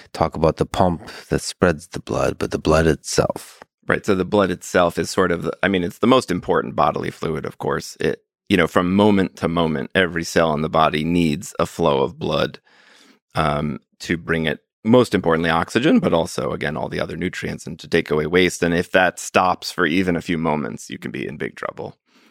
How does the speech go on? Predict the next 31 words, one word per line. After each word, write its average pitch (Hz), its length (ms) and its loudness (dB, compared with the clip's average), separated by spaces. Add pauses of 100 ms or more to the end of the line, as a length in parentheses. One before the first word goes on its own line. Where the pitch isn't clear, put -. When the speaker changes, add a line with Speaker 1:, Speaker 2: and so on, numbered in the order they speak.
(140)
Speaker 2:
Um, 80 400 -4 (180)
so 92 640 2 (180)
blood 117 320 4
is 101 120 -2
sort 95 200 2
of, 92 140 -4
you 95 100 -2
know, 90 340 -4
the, 95 280 0
the 95 80 2
most 113 280 4
important 87 380 0
medium. 90 320 -2
It's 87 120 -4
also, 104 400 2 (400)
doctors 98 400 2
use 123 240 6
it 78 260 0
to 87 360 -4
kind 82 200 -4
of 85 100 -8
evaluate 90 580 2
the - 80 -10
body. 87 380 0
It 92 120 -6
does 113 180 2
have 95 240 -2
this 85 160 -10
kind 87 180 -4
of 85 80 -4
all-seeing 92 880 2